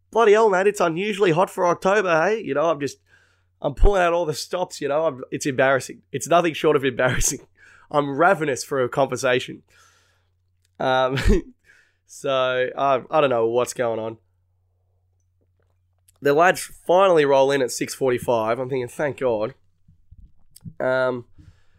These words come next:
bloody hell. And then, now, we put about, I think, fifteen hundred dollars behind the bar from our fines from the season.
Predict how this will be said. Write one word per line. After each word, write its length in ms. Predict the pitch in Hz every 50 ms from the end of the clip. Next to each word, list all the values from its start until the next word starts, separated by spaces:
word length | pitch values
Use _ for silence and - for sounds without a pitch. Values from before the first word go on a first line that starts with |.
| _ _ _ _ _ _ _ _ _ _ _
bloody 260 | - 165 160 143 131
hell. 260 | 127 127 123 123 131
And 200 | - - 143 139
then, 260 | 143 143 139 139 139 135 - _ _ _ _
now, 240 | - 147 139 123 - - - _ _ _ _ _ _ _ _ _ _ _ - - - -
we 120 | - 151 170
put 160 | 165 - -
about, 400 | 165 151 156 151 147 139 - - _ _
I 60 | -
think, 180 | 127 135 131 127
fifteen 340 | - 180 170 - 170 147 139
hundred 160 | 143 139 135
dollars 220 | 127 127 127 120
behind 280 | 110 123 117 123 120 120
the 40 | 110
bar 380 | 120 123 127 127 127 123 123 - _ _ _ _
from 220 | _ - - 139 139
our 160 | 131 123 120
fines 420 | - - 143 135 135 139 139 139
from 120 | - - 131
the 60 | 120
season. 520 | - - 135 135 135 123 131 135 135 135